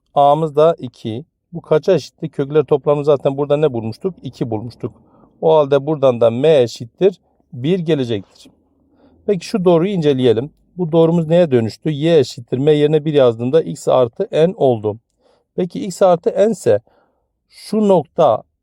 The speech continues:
doğrunun üzerinde olduğuna göre doğruyu sağlamak zorundadır. Dolayısıyla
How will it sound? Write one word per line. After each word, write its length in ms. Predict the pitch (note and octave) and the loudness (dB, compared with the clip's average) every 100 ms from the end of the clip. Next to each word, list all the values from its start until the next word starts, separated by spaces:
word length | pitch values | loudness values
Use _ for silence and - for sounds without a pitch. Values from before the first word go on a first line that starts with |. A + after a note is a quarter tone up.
| _ _ _ A#2+ | _ _ _ -2
doğrunun 280 | C3+ D3 F3+ | 2 2 0
üzerinde 320 | E3 E3 F3 | 0 0 2
olduğuna 380 | F3 D3+ F3 F#3 | 0 0 2 2
göre 280 | C#3+ G3 D#3 | 2 0 2
doğruyu 260 | D3+ F#3+ | 0 0
sağlamak 440 | - E3 E3 F3+ B2+ | 0 2 2 0 0
zorundadır. 540 | A#2 A2 G#2+ G#2+ D#3 _ _ _ _ - | -4 -2 -2 -2 -4 _ _ _ _ -4
Dolayısıyla 680 | C#3+ D#3 D3+ - F3+ A#2 | 0 2 0 -2 -2 0